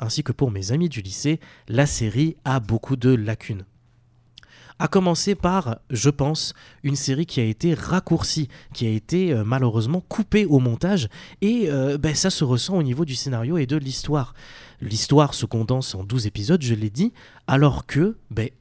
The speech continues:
il aurait fallu, il en aurait fallu le double, il en aurait fallu vingt-quatre ou au moins quatre épisodes de plus supplémentaires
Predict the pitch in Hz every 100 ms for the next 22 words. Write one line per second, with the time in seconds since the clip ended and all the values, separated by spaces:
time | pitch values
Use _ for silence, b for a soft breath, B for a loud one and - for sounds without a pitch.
0 | _ _ 143 123 123 143 - 113 127 151
1 | 123 117 120 117 123 113 165 113 135 202
2 | 104 117 113 113 117 123 123 127 117 107
3 | 170 196 - - B B 233 240 - 202
4 | 170 165 202 208 - 190 185 151 - 127
5 | 113 170 110 - B B 110 117 120 180
6 | - - - 131 120 98 - 151 -